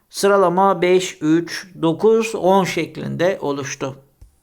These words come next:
Geldik bir sonraki yarış. Adana Veteriner Hekimleri Odası koştu kısa vade. Sekiz dört yukarı Arapların bin dokuz yüz çimlik. Yine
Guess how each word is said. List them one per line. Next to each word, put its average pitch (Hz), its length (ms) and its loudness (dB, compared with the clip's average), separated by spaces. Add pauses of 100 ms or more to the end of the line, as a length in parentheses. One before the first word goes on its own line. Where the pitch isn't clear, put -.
(1400)
Geldik 196 380 0
bir 220 60 -2
sonraki 180 400 -2
yarış. 202 220 -2
Adana 175 320 0
Veteriner 170 400 0
Hekimleri 156 460 -2
Odası 151 300 -2
koştu 156 300 -4
kısa - 260 -2
vade. 151 240 0
Sekiz 202 340 -4
dört 180 220 0
yukarı 180 220 0
Arapların 175 520 0
bin 160 140 -4
dokuz 165 240 0
yüz 156 260 -2
çimlik. 175 380 -6
Yine 160 300 -4